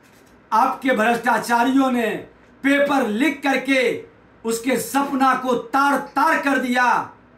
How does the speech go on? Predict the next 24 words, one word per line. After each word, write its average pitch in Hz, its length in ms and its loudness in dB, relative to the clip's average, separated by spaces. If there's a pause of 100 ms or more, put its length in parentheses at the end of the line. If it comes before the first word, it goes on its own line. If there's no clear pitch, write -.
(240)
जिम्मेवारी 285 680 2
किसकी 285 420 0
है? 269 440 0 (500)
सरकार, 262 560 0
बिहार 262 320 0
सरकार 277 360 -2
को 285 140 -2
जवाब 277 460 2
देनी 285 180 2
होगी। 285 600 -2 (500)
और 262 160 2
बिहार 247 420 2
सरकार, 285 640 0 (840)
वो 220 140 0
भ्रष्ट 294 480 0
डीजीपी 311 1000 0 (1000)
जिसको 330 460 0
सिपाही 302 460 0
भर्ती 285 360 0
बोर्ड 302 400 0
का 302 80 2
आपने 294 320 2
अध्यक्ष 285 300 -2
बनाया, 285 540 2